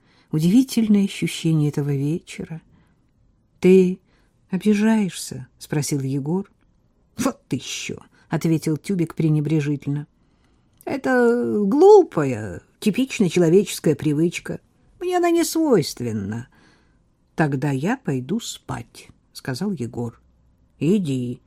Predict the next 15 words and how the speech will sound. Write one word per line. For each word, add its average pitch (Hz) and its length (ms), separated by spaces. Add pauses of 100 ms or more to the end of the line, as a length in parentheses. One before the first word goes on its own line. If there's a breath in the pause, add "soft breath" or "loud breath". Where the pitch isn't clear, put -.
согласился 139 720
Тюбик. 127 560 (720 loud breath)
«Утром 160 540 (120)
пообщаемся. 160 880 (380)
Ладно?» 147 580 (960 loud breath)
Тюбик 226 260
широко 175 380
зевнул 202 560
и 180 60
отправился 185 640
в 160 60
гостиную. 117 760 (600)
Его 170 280
коврик 180 500
лежал 156 380